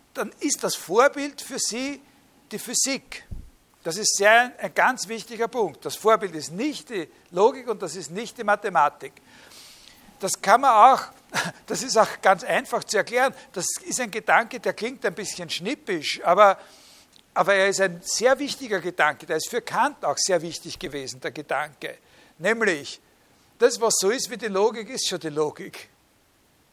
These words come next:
Und das, was so ist wie die Mathematik, ist eh schon die Mathematik. Ja? Also, wenn man sagt, die Philosophie ist so wie die Mathematik, dann, äh, äh, na, dann können wir es ja weglassen, ne? Dann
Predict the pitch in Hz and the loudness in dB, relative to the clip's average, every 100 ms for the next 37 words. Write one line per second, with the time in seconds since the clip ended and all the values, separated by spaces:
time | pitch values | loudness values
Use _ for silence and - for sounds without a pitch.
0 | _ _ _ _ - 170 233 226 240 - | _ _ _ _ -14 -2 0 0 0 2
1 | 233 247 - 220 220 196 190 208 180 220 | 2 0 -2 -4 2 2 2 2 2 2
2 | 226 220 247 214 196 175 156 143 165 147 | -4 -8 -4 -2 -2 -4 -2 -2 -4 -6
3 | 143 - 165 151 - _ _ _ _ _ | -6 -8 -18 -18 -20 _ _ _ _ _
4 | _ _ _ _ 170 233 254 - _ _ | _ _ _ _ 2 2 2 -14 _ _
5 | _ _ _ _ _ _ _ _ _ _ | _ _ _ _ _ _ _ _ _ _
6 | _ _ - 208 247 226 277 320 - - | _ _ -4 0 2 0 -4 -20 -20 -16
7 | 466 220 320 202 247 233 254 240 - 247 | -14 -14 -12 -4 -2 2 2 0 -2 -8
8 | 240 226 202 175 262 254 - - 262 214 | -2 -2 -2 -6 -4 -2 -2 -2 -2 -4
9 | 220 190 190 190 175 - - 190 247 233 | 0 0 0 2 2 2 -12 -2 2 2
10 | 220 - - 226 214 214 - - - - | 0 -20 -4 6 8 8 2 -20 -20 -10
11 | 135 311 - - - - - - 254 226 | -8 -8 -12 -20 -20 -20 -20 -16 -6 0
12 | 247 247 233 196 - - 359 359 262 - | 0 -2 -14 -20 -20 -20 -20 -20 -20 -16
13 | - - 214 247 233 240 277 208 156 139 | -14 -2 -2 0 2 2 2 0 -4 -4
14 | 160 185 254 214 233 233 | -8 -8 -8 -12 -14 -20